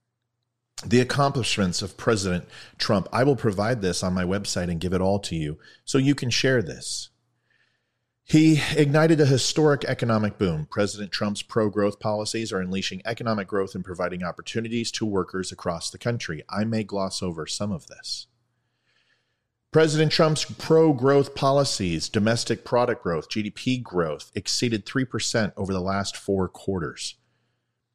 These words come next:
G D P grew at an annual of three point four percent in the third quarter and four point two in the second quarter, two numbers that said, that people said would never happen.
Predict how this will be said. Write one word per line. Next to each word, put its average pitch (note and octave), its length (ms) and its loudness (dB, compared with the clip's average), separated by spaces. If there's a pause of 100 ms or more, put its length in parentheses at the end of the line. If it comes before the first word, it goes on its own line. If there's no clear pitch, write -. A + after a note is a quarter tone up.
(560)
G A2 160 2
D B2+ 140 2
P C#3 260 4
grew A#2+ 240 6
at A2+ 60 4
an G#2+ 80 0
annual A2 340 2
of F#2+ 60 -2
three C3 220 -2
point A#2+ 280 -4
four A#2 220 0
percent A2+ 400 -4
in - 40 -20
the F#2 60 -6
third F2 300 -4
quarter F2 400 -2
and G2 100 -6
four A#2+ 240 0
point G#2+ 320 -8
two A#2 160 -4
in G2 80 -4
the F2+ 60 -6
second G2+ 340 -4
quarter, D#2+ 240 -2
two - 180 -6
numbers A#2 340 0
that F#2 120 -6
said, G2 300 -2 (220)
that G2 120 -2
people A#2 220 -2
said F2+ 240 -2
would F2+ 160 -2
never F#2+ 240 0
happen. - 380 -8